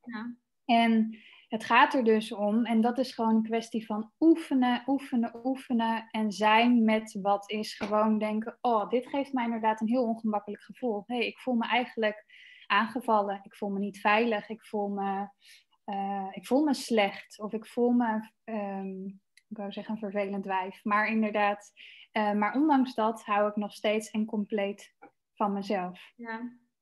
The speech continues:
Speaker 2: En dat is het werk wat gewoon nodig is om te doen. Maar wat de meeste mensen doen op het moment dat ze een keus maken, dat je weet van, dit is goed voor mij, eh, en je gaat daarvoor staan en je krijgt een reactie die niet fijn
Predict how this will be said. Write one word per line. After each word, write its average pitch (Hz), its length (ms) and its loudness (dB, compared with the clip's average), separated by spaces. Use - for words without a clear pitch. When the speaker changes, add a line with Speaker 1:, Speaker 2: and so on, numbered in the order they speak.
Speaker 2:
En 220 420 0
dat 240 340 4
is 294 140 0
het 247 200 -2
werk 208 340 2
wat 214 240 -2
gewoon 202 440 0
nodig 233 380 2
is 220 160 0
om 208 160 -2
te 202 120 -8
doen. 202 220 -2
Maar 196 160 -4
wat 214 160 -2
de 220 60 -4
meeste 233 460 0
mensen 208 460 -4
doen 240 260 2
op 254 120 -2
het - 100 -6
moment 202 400 -4
dat 190 180 -10
ze 196 120 -10
een 196 140 -10
keus 285 300 -2
maken, 262 460 -2
dat 196 200 -10
je 202 100 -10
weet 214 400 -4
van, 202 160 -10
dit 220 200 -4
is 220 140 -10
goed 220 260 -6
voor 196 180 -10
mij, 220 540 -2
eh, 208 480 0
en 233 160 2
je 226 80 2
gaat 220 280 0
daarvoor 196 300 -8
staan 233 400 2
en 220 60 0
je 208 120 -2
krijgt 208 360 -10
een 208 120 -8
reactie 196 460 -8
die 196 140 -8
niet 254 340 0
fijn 220 360 2